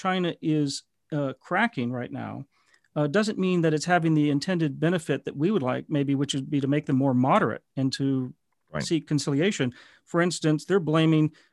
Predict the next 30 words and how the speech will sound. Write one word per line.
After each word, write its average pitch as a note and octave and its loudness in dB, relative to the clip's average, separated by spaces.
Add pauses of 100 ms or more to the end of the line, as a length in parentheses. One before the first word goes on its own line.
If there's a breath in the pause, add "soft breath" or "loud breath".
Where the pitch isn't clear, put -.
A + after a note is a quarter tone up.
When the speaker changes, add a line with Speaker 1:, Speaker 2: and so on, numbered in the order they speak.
(140 soft breath)
Speaker 1:
climate D#3+ 2
change, D3 0 (160)
uh, C3+ -2
emission D3 2
targets C3 -4 (380)
for E3+ 4
those E3 2
power A3+ 0
outages, A#2+ -6 (100)
which D3+ -8
really E3 0 (100)
had D3 -4 (140)
nothing E3 4
to C#3 2
do E3 6
with C3+ 4
those D3 0
particular C3+ -4
power B2 0
outages. A2+ -10 (520 loud breath)
Um, D#3 4 (160)
and E3+ 2 (180)
that's F#3 -2 (240)
a - -
problem D#3 2
going C#3+ 2
forward. B2 -4 (160)
Can F#3 0
we, E3+ 0 (300)
uh, C#3+ 0